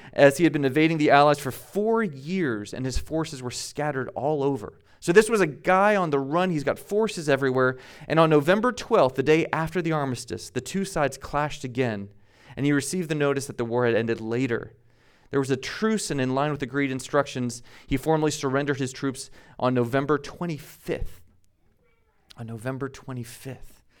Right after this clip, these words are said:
So he didn't get the message. He didn't have this anger in his heart. He didn't know that it was coming, and he was gonna be like, "Well, I'm still gonna keep fighting this war." He was ignorant.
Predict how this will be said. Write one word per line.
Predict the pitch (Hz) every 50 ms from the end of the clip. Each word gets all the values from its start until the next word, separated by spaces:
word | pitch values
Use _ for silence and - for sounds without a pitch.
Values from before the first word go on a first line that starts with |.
| _ - - -
So | - 180
he | 175 190 262
didn't | 277 330 285 208
get | 240 233 240
the | 165
message. | 147 160 214 220 - - 117 87 - - - - - - -
He | - 254
didn't | 285 339 302 240
have | 247 226
this | 196 175 - - -
anger | 175 202 214 185 196 175
in |
his | 151 139 -
heart. | 143 139 160
He | 214
didn't | 285 294 226 156 175
know | 170 185 208 208
that | 185 175
it | 165
was | 151 147
coming, | 151 - 185 170 160 147 143
and | 143 147
he | 170
was | 165 143
gonna | 156 147
be | 143 147
like, | 139 131 123 - - - - - -
"Well, | - 131 139 143
I'm | 139
still | - - - 175 160
gonna | 151 151 139 127
keep | - - 135 -
fighting | - 151 143 143 135
this | 123 120 -
war." | 147 170 170 139 127 - - - -
He | - - 233 247
was | 254 226 175 185
ignorant. | 240 269 320 277 208 156 127 - - -